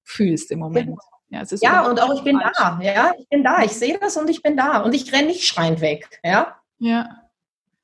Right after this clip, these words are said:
Speaker 2: Ja, was kann ich jetzt für dich tun? Ja, also da, da muss man einfach ein bisschen rausfinden. Ich mag immer nicht so diese pauschalen Sachen geben, ja, sondern da muss man einfach gucken. Es gibt halt Kinder, die mögen dann in den Arm genommen werden. Es gibt ganz viele, die mögen das überhaupt nicht, ja.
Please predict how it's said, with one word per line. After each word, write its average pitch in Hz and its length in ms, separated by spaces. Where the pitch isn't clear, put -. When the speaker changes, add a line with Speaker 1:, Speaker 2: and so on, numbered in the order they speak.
Speaker 2:
Ja, 285 220
was 294 140
kann 285 180
ich 330 140
jetzt 285 240
für 285 120
dich 277 180
tun? 175 380
Ja, 190 160
also 247 140
da, 247 60
da 247 240
muss 262 160
man 277 140
einfach 262 200
ein 247 80
bisschen 254 240
rausfinden. 202 500
Ich 202 120
mag 208 200
immer 226 160
nicht 240 160
so 240 120
diese 220 240
pauschalen 226 580
Sachen 180 380
geben, 170 280
ja, 214 200
sondern 226 180
da 226 60
muss 247 180
man 254 140
einfach 233 260
gucken. 233 240
Es 190 160
gibt 233 220
halt 240 160
Kinder, 233 240
die 240 100
mögen 226 360
dann 240 120
in 247 140
den 254 120
Arm 196 200
genommen 190 460
werden. 190 220
Es 220 120
gibt 214 180
ganz 233 220
viele, 240 200
die 240 80
mögen 240 300
das 254 240
überhaupt 208 680
nicht, 208 240
ja. 220 260